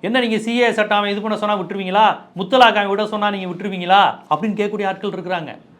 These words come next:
So, எப்படியா இருந்தாலும் மோடிக்கு வந்து இது, "என்னடா சீட்ல உட்காரலாமா, வேணாமா?" அப்படிங்கிற நிலைமை மாதிரி ஆயிரும். அமதி படையில சத்யராஜ் உட்காந்துட்டு மணிவண்ணனை பார்த்து,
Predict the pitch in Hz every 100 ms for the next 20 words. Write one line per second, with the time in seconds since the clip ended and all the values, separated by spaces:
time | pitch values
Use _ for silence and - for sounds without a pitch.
0 | _ - - - - 196 151 165 - 269
1 | 254 247 254 214 214 208 208 226 214 196
2 | 175 156 160 208 226 220 214 214 175 143
3 | 214 214 214 214 226 196 196 208 190 196
4 | 196 - _ _ - 160 185 180 175 190
5 | 196 190 175 170 165 190 190 160 180 135
6 | - _ _ _ _ _ 151 135 123 196
7 | 196 196 185 175 160 202 196 190 175 196
8 | 196 196 170 196 190 180 190 185 185 -